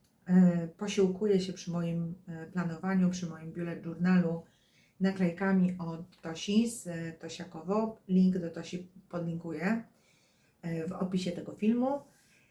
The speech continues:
E, zaplanowany jest tutaj, e, miesiąc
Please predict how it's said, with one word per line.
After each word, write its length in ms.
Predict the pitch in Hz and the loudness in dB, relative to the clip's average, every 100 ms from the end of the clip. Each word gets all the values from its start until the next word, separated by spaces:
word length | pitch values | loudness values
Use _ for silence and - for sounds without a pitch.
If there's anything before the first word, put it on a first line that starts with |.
| _ - | _ -4
E, 380 | 196 196 190 190 | 2 6 6 4
zaplanowany 640 | 240 254 240 208 202 180 | 2 2 2 4 6 4
jest 340 | 165 - - | 4 -2 -8
tutaj, 580 | - 180 170 165 170 165 170 - | -12 -6 -4 -2 -2 -4 -6 -8
e, 280 | 170 165 170 | -6 -2 2
miesiąc 720 | 214 262 254 233 226 - | 4 2 2 4 4 2